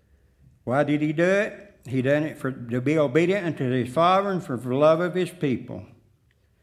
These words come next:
And in shedding his blood for his people, it says in Corinthians that God's people, we are bought with a price. We are not our own. And what was that price? The precious Lamb,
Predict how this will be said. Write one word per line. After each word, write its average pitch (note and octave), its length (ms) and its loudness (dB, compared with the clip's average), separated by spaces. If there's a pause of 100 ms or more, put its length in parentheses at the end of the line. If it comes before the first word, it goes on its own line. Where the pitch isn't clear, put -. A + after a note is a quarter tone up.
(720)
And A2+ 100 0
in B2+ 100 2
shedding F#3+ 420 2
his F3+ 100 2
blood G3 340 4
for G#3+ 160 0
his G3 140 2
people, B2+ 420 -2
it B2+ 120 -6
says D#3 320 0
in F#3 120 -2
Corinthians A#2+ 640 -2 (200)
that A2+ 160 -10
God's C3+ 320 0
people, G#2 520 -4 (800)
we E3+ 200 2
are C3 180 0
bought D3 340 0
with E3 180 -4
a F#3 60 -4
price. D3+ 560 -2
We F#3 140 2
are F#3+ 120 -2
not D3+ 260 2
our E3 240 0
own. G2 480 -4 (720)
And B2+ 120 0
what D3 180 2
was E3 200 4
that F3 220 -2
price? G3+ 480 2 (920)
The - 60 -8
precious E3+ 540 0
Lamb, B2 460 -2